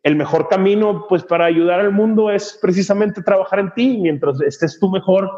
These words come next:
pues, más posibilidades vas a tener de, de ayudar al mundo, a la sociedad, etcétera.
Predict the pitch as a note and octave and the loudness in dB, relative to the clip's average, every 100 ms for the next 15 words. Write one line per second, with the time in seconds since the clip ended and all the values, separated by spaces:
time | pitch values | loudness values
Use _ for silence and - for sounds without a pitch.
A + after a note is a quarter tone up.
0 | - - _ _ _ D#3 D#3 E3 F#3 F#3 | -16 -20 _ _ _ 0 2 0 -2 2
1 | E3+ D#3+ E3+ D#3 E3 E3 E3+ C#3+ C#3+ D3 | 2 2 0 0 -2 -2 0 0 2 2
2 | C#3+ A2 - - _ _ - B2+ B2+ C3+ | 0 -2 -8 -20 _ _ -2 2 2 2
3 | C#3 C#3+ C3 C3+ C#3 B2+ A2+ - A#2 A2+ | 2 2 2 2 2 0 -2 -6 -8 -2
4 | G#2+ A#2 A2 - C3 - F#2+ | 0 2 0 -4 -6 -6 -14